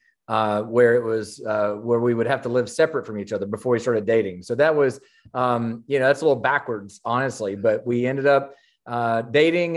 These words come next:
while I was in the Army. We got married. I got out of the Army because I wanted to, uh,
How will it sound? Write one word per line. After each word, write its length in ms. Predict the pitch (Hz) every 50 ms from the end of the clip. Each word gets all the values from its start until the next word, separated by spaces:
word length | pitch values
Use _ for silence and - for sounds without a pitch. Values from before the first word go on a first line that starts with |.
| 170 135
while 200 | 131 139 143 143
I 20 |
was 160 | 143 143 131
in 80 | 143 131
the 80 | 123 127
Army. 380 | 127 131 135 135 135 135 131
We 120 | 123 120 110
got 280 | 110 107 101 104 104
married. 600 | 110 113 113 113 117 117 117 113 113 110 110 110 _ _ _ _ _ _ -
I 140 | 117 117
got 180 | 117 123 120 117
out 220 | 120 131 156 190
of 100 | 208 196
the 120 | 165 156 139
Army 320 | 123 120 117 120 135 151
because 360 | 156 143 123 - 120 117 104
I 60 | 117 113
wanted 400 | 113 120 123 123 123 120 117 120 -
to, 440 | - 117 113 110 107 104 107 107 110 - -
uh, 240 | 104 104 101 101 101